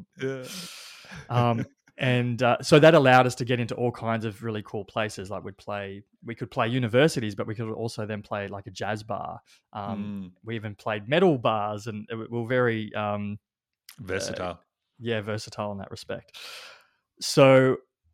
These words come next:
Speaker 2: and even that, uh, I, I remember, like, we could dial our set, like, we could do a, a very heavy feeling or appearing sounding set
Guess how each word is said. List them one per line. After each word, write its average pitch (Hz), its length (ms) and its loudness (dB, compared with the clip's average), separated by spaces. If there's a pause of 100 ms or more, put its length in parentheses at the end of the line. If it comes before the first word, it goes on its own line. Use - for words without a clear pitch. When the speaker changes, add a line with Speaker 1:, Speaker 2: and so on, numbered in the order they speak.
(140)
Speaker 2:
and 151 120 4
even 202 220 6
that, 131 300 6 (340)
uh, - 680 -12
I, 131 200 2
I 139 60 4
remember, 139 520 2
like, 113 220 0
we 143 120 4
could 131 280 -4
dial 127 460 4
our 113 220 -2
set, - 440 0 (680)
like, 127 180 0
we 156 80 6
could 147 160 2
do 131 200 4
a, 117 180 4
a 123 80 -4
very 123 520 2
heavy 131 540 -2 (240)
feeling 120 480 0
or 110 180 -4
appearing 113 600 -6 (100)
sounding 113 560 0
set - 400 -2